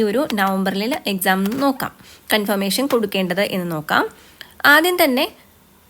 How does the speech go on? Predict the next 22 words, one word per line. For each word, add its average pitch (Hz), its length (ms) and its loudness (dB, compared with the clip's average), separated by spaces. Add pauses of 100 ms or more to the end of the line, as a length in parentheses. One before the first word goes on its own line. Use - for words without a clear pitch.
(120)
date 262 280 6
of 277 140 2
examination 247 600 2 (100)
മൂന്ന് 330 340 4 (180)
പതിനൊന്ന്, 208 460 2 (240)
നവംബർ 240 440 2 (140)
മൂന്നാം 269 440 2
തീയതി 190 260 0 (120)
മൺഡേ, 190 320 0 (420)
അസിസ്റ്റന്റ് 320 600 2
തമിഴ് 240 360 4 (220)
ട്രാൻസ്ലേറ്റർ 214 760 2
ഗ്രേഡ് 190 300 -2 (100)
ടു 196 80 2 (240)
ഡയറക്റ്റ് 208 360 2
റിക്രൂട്ട്മെന്റ് 196 600 0
ആണ് 190 140 0 (200)
ലോ 226 100 2 (160)
ഡിപ്പാർട്ട്മെന്റിലേക്ക് 180 840 -2 (160)
ഗവൺമെന്റ് 196 460 -2
സെക്രട്ടേറിയറ്റിൽ. 202 680 -2 (800)
അതിൻ്റെ 240 300 4